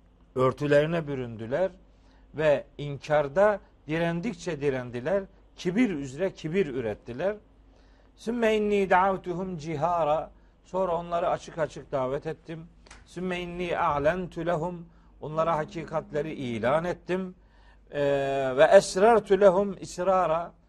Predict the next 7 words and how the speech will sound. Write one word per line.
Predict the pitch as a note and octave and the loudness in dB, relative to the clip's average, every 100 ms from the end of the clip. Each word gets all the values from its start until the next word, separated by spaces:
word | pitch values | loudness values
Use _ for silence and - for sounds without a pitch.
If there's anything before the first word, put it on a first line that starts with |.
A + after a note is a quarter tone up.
| _ _ - | _ _ -8
Onlara | E3 E3+ E3+ G3 F#3+ - _ _ _ _ _ D#3+ | -6 -2 2 2 2 -2 _ _ _ _ _ -10
ısrarda | - E3+ E3+ E3+ G#3+ F#3 | -8 0 0 2 2 2
bulundum, | F3+ E3+ E3 E3 F#3+ F#3+ - _ _ _ _ - | -4 -8 -8 -8 -8 -10 -20 _ _ _ _ -14
gizli | C3+ D#3+ B2+ A#3 G3 | -8 -8 -2 -2 0
gizli | G3 C#3+ D3+ | -4 -4 -12
şeyler | - D3 C#3+ C#3 | -6 -2 0 -2
söyledim. | B2+ C#3 C3 B2+ D#3+ F#3+ | -2 -4 -4 -4 -8 -12